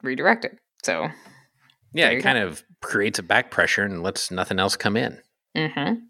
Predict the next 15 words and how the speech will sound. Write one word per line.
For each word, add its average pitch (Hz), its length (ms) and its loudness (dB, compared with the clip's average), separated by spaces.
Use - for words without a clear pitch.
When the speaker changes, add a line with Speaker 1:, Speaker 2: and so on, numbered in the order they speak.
Speaker 2:
Now, 151 140 2
it's 151 180 -2
not 196 200 6
a 113 60 4
perfect - 720 4
check - 240 0
valve. - 500 -2
Speaker 1:
Right, 196 400 4
Speaker 2:
But 147 180 6
for 139 140 6
no 139 120 8
Speaker 1:
right. 180 80 6
Speaker 2:
moving 156 240 8
parts, 160 360 4
it's 196 200 2